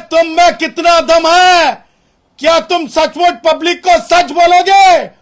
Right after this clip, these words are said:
या पर्दे के पीछे से गेम खेलते रहोगे, हे सुद्धा मला स्पष्टपणे विचारायचंय.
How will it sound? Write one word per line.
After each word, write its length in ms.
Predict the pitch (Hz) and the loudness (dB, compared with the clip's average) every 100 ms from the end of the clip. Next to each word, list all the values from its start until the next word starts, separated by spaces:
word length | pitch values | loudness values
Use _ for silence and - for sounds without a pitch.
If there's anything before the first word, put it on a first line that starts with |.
| _ _ _ - | _ _ _ -6
या 140 | 277 302 | -4 -4
पर्दे 520 | - 311 302 330 330 | -4 -4 -2 0 0
के 200 | 330 320 | 0 -2
पीछे 420 | 320 302 233 330 | -2 -8 -2 -2
से 200 | 320 339 | 0 -2
गेम 340 | 226 294 320 294 | 0 0 0 0
खेलते 320 | 294 302 320 | -2 -2 -2
रहोगे, 420 | 285 277 262 220 156 _ _ _ _ _ _ _ _ _ | 0 0 -2 -8 -14 _ _ _ _ _ _ _ _ _
हे 200 | 196 285 | -4 -2
सुद्धा 360 | 285 269 214 285 | -4 -8 -4 -4
मला 240 | 269 285 | -2 -6
स्पष्टपणे 680 | - - 254 - 277 277 254 | -6 -10 -10 -6 -8 -6 -10
विचारायचंय. 580 | 247 247 233 214 - | -10 -8 -6 -8 -10